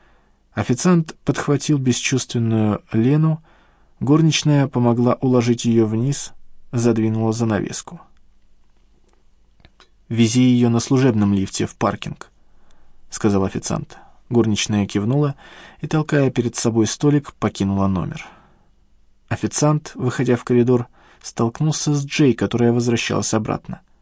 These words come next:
"Шампанское от вашего брата, мистера Эдуарда Хаммерштейна", — сказал он. К сожалению, в номере никого не было. Джей удивилась исчезновению Лены.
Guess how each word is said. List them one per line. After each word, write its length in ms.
"Шампанское 720
от 80
вашего 340
брата, 360
мистера 600
Эдуарда 520
Хаммерштейна", — 720
сказал 360
он. 160
К 80
сожалению, 640
в 100
номере 540
никого 380
не 160
было. 300
Джей 320
удивилась 560
исчезновению 720
Лены. 360